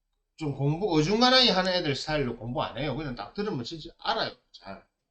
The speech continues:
그래서 머릿속으로 정리 다 해요. 정리 다 하고, 인가하고. 근데 그런 애가 어디 가서, 어디 가서 공부를 다 하느냐? 전교 일 등 했는데 서울대학 가보니까 전교 일 등이 다 모이잖아요. 그 열심히 해야 돼. 근데 서울대학에,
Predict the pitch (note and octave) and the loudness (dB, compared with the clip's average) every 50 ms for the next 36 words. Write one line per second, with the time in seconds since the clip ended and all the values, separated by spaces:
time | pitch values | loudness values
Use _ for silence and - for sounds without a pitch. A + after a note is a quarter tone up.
0 | _ - F#3 F3 D#3+ B2+ A2+ D#3 G3+ G3 D3 C3 A2+ - - - - A2 C#3 E3 | _ -14 -10 -10 -8 -6 -4 -4 -4 -4 -4 -6 -10 -10 -12 -14 -12 -10 -10 -10
1 | D#3+ A#2+ - A2+ C#3+ E3 - - _ _ _ _ _ _ _ _ _ _ _ _ | -10 -10 -10 -10 -8 -10 -10 -10 _ _ _ _ _ _ _ _ _ _ _ _
2 | _ _ _ _ _ _ _ _ _ - A#2+ A#2 D#3+ F#3+ E3+ C3 A#2 B2+ D#3+ E3+ | _ _ _ _ _ _ _ _ _ -10 -8 -6 -4 -2 -2 -2 0 -2 -2 -2
3 | F3 C#3+ A#2 G#2+ - _ _ _ _ - C3+ B2 A#2 A#2 A#2+ A#2+ - - F3 E3+ | -2 -4 -4 -6 -8 _ _ _ _ -12 -10 -8 -6 -6 -6 -8 -6 -6 -6 -6
4 | D#3+ D#3+ F3 F#3 F#3 - _ _ _ _ _ _ _ - A3+ A#3+ B3 A#3 G#3+ F#3 | -4 -2 -2 -4 -4 -6 _ _ _ _ _ _ _ 2 2 4 4 4 4 4
5 | F3 D#3+ E3+ E3 D3 B2+ B2+ B2+ D#3 F3+ G3 F#3+ - - _ _ - C#3+ C3 D3+ | 4 4 4 4 4 4 2 4 4 4 2 2 -2 -8 _ _ -4 0 2 4
6 | F3 G3+ G3+ F#3+ E3 D3+ - C3+ D3 D#3+ D3+ C#3+ A#2 A#2 A#2 A#2+ B2 A#2 G2+ F#2+ | 4 2 0 -4 -6 -8 -6 -4 -4 -4 -4 -4 -4 -6 -4 -4 -6 -6 -8 -12
7 | - _ _ _ _ _ _ _ - G3 G#3+ G#3 F#3 F#3 F3+ F3+ E3+ D#3+ G3+ G3+ | -16 _ _ _ _ _ _ _ 0 0 2 2 0 0 -2 -2 -2 -2 -2 -2
8 | F3 C3+ A#2+ G#2 G#2 G2 - _ _ _ _ _ - - E3+ F3+ F#3+ F#3 G#3 G3+ | -2 -2 -2 -4 -6 -10 -14 _ _ _ _ _ -8 -4 -2 0 2 2 2 0
9 | - C3+ B2 B2 C#3 C#3 B2 A#2 A2+ A2 G#2 G2+ - - D#3+ E3+ F3 E3+ F#3 F#3 | 0 -4 -6 -4 -4 -4 -4 -6 -6 -8 -10 -8 -4 -2 -2 0 0 -2 -2 -2
10 | - G3+ E3 C3+ - A2 A2 A#2 B2 C#3+ C#3 A2+ G#2+ F#2+ F2+ F2+ - _ _ _ | -2 -2 -4 -4 -4 -6 -6 -2 -2 -2 -2 -2 -4 -6 -10 -12 -18 _ _ _
11 | _ _ _ _ _ _ _ - D#3 B2+ C#3 D3+ D3 D#3 D3+ D3 C3 G#2 F#2 - | _ _ _ _ _ _ _ -4 0 0 0 0 0 -2 -2 -4 -4 -6 -8 -10
12 | - - _ _ _ _ _ _ _ _ - G#3+ G3+ F3+ E3 - F3 F3+ G3 F#3+ | -16 -20 _ _ _ _ _ _ _ _ 2 2 2 2 0 0 -2 -2 0 0
13 | G#3 G#3 G3+ F#3 E3 D#3 D3+ - | 0 0 0 0 -2 -4 -6 -8